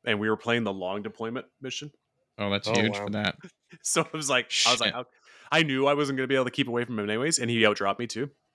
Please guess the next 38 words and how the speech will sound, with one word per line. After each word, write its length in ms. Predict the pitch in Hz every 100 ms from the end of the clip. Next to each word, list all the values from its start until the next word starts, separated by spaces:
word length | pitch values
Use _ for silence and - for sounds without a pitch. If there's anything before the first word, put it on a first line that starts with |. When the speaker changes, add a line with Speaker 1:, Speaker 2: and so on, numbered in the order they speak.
| _ _
Speaker 1:
He 80 | 104
was 160 | 95 92
a 260 | 90 87 80
one 160 | 90
drop, 220 | 95 113 107
I 60 |
think. 180 | 110 139 _ _ _ _ - -
Speaker 2:
Yeah. 140 | - - - _ _ _ _ _ _ _ _ _ _ -
Speaker 1:
So 160 | - 117
I 80 | 110
knew 100 | 117
he 100 | 113
was 120 | 104
gonna 180 | 104 98
take 200 | 110 -
turn, 340 | 95 92 113 - -
so 180 | - 92
I 100 | 92
just 180 | 98
kinda 180 | - 101
played 280 | - 101 95 _ _ -
defensive 460 | 101 95 95 117
and 100 | 107
knew 160 | 90 95
I 60 | 92
was 120 | 95
gonna 160 | 92
lose 200 | 87 90
some 140 | - 95
stuff. 360 | - 104 147 _ _ _ - _ -
And 380 | 95 95 95 113
Speaker 2:
Mm-hmm. 80 | 123 - - -
Speaker 1:
he 180 | 170 180
was, 280 | - - - - - - - _ _ _ _ - _ -
uh, 280 | 117 90 85
here's 320 | 90 92 87
a 40 | 87
drink. 340 | 113 175 -